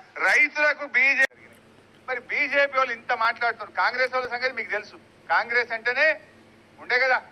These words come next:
రాజశేఖర్ రెడ్డి గారు, కిరణ్ కుమార్ రెడ్డి గారు, రోషయ్య గారు హయాంలో చూసినాం. కాలిపోయే మోటార్లు, పేలిపోయే ట్రాన్స్‌ఫార్మర్లు,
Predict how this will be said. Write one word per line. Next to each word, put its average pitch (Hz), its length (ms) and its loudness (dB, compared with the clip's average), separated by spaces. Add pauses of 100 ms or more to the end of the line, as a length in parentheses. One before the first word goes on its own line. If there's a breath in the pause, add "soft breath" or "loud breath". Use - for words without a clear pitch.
(100)
రాజశేఖర్ 226 500 -2
రెడ్డి 220 160 -2
గారు, 226 180 0
కిరణ్ 220 260 -2
కుమార్ 220 260 0
రెడ్డి 220 180 -4
గారు, 226 160 0
రోషయ్య 220 340 -2
గారు 214 200 -2
హయాంలో 226 420 -2
చూసినాం. 226 280 -8 (480)
కాలిపోయే 214 480 0
మోటార్లు, 226 460 0
పేలిపోయే 214 640 -2
ట్రాన్స్‌ఫార్మర్లు, 233 880 0